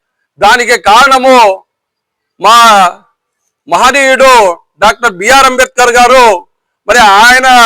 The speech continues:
సెలవు దినాలు ప్రకటిస్తున్నారు. సెలవు దినాలు ప్రకటించకపోవడము ఈ దేశంలో పాలకులు దుర్మార్గమైన ఆలోచనలో ఉన్నారు.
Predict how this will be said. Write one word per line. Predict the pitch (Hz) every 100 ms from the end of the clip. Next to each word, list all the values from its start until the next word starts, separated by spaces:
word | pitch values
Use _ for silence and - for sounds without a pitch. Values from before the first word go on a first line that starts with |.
| 220 196 - _ _
సెలవు | - 208 247 269
దినాలు | 285 269 254
ప్రకటిస్తున్నారు. | 233 214 254 247 247 240 240 254 233 202
సెలవు | 190 208 247
దినాలు | 254 254 240
ప్రకటించకపోవడము | 220 196 262 254 220 247 247 254 247 202 - _ _ _
ఈ | 220 247 240
దేశంలో | 202 240 262 262 254
పాలకులు | 214 226 240 247
దుర్మార్గమైన | 196 214 254 277 262 247 240
ఆలోచనలో | 226 233 262 262 247 240
ఉన్నారు. | 233 247 240 247 226 190